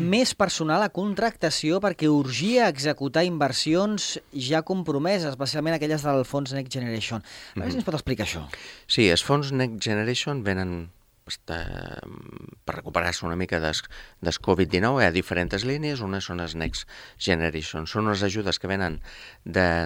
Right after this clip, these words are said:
Speaker 1: de la Comunitat Econòmica Europea i inclús s'avancen. Els quants de sous te fan falta? Doncs mira, quatre-cents mil euros. T'avancen aquells sous, tu presentes un projecte i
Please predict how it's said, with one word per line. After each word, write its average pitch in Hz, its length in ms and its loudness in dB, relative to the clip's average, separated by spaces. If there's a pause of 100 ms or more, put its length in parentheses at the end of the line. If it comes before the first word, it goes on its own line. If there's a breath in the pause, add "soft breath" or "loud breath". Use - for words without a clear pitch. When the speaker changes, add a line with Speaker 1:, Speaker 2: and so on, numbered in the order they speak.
Speaker 1:
de 85 80 0
la - 80 -4
Comunitat 87 400 -2
Econòmica 87 320 -2
Europea 113 400 0 (540 loud breath)
i 143 260 0
inclús 135 320 -2
s'avancen. 87 480 -2 (380)
Els 80 240 -10
quants 101 220 -2
de 87 80 -6
sous 90 100 -8
te - 80 -8
fan 95 160 -6
falta? 131 300 -6
Doncs 80 100 -10
mira, 87 240 -8
quatre-cents 85 460 -2
mil 71 160 -10
euros. 80 320 -12 (420 loud breath)
T'avancen 87 680 0
aquells 98 260 -4
sous, 151 300 0 (180)
tu 113 80 4
presentes 82 460 -4
un 113 100 -6
projecte 131 440 -2 (520 loud breath)
i 139 220 2